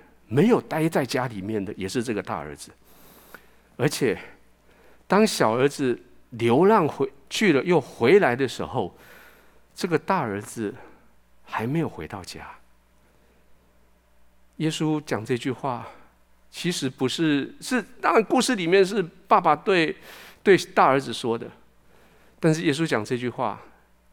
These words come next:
其实他是对当时的法利赛人，这些利未人说的，也是对你说的。他说：“我与你常同在，我的一切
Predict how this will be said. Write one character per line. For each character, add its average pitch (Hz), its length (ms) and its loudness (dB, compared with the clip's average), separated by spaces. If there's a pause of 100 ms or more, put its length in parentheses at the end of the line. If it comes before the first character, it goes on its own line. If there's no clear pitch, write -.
(120)
其 - 180 -6
实 139 140 -8
他 139 160 -6
是 139 100 -6
对 131 200 0
当 139 240 -4
时 135 160 -4
的 131 100 -2
法 107 200 -2
利 117 120 -2
赛 123 200 -4
人， 110 340 -6 (320)
这 139 100 -2
些 131 80 -6
利 131 180 -4
未 117 140 0
人 92 180 -8
说 98 220 -12
的， 104 80 -20 (1200)
也 - 80 -8
是 - 160 -10
对 131 160 -4
你 95 160 -8
说 82 260 -14
的。 - 80 -20 (1700)
他 131 80 -8
说 120 400 -4 (680)
：“我 120 200 0
与 123 220 -6
你 135 140 -4
常 101 240 -10
同 92 200 -10
在， 95 300 -14 (1080)
我 110 140 -8
的 107 80 -6
一 104 160 -8
切 110 500 -8